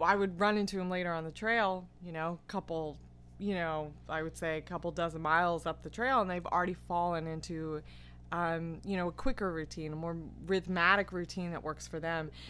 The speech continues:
And it's funny how that adapts, um, you know, whereas you're so methodical. Like, when I <laughs> first started backpacking, <laughs> I'm kind of an organization freak. And I, when I first started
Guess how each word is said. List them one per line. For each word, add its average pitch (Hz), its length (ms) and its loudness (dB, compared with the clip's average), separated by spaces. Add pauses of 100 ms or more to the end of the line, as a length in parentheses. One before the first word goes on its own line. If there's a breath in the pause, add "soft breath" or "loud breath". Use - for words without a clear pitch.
(120)
And 202 100 0
it's 202 140 -2
funny 233 280 4
how 190 200 2
that 170 220 4
adapts, 160 880 2 (680 loud breath)
um, 165 640 -4 (720)
you 214 140 2
know, 190 420 4
whereas 196 380 4
you're 202 80 -2
so 233 180 4
methodical. 196 540 2
Like, 202 300 0
when 226 200 4
I 269 120 6
<laughs> - 100 -12
first 254 360 6
started 254 540 4
backpacking, 190 760 2 (440 loud breath)
<laughs> - 600 0
I'm 214 160 4
kind 240 240 2
of 220 80 0
an 180 100 0
organization 165 760 -2
freak. 185 340 -8 (540 loud breath)
And 185 140 2
I, 175 280 2 (180)
when 196 120 2
I 196 60 2
first 214 340 2
started 185 520 2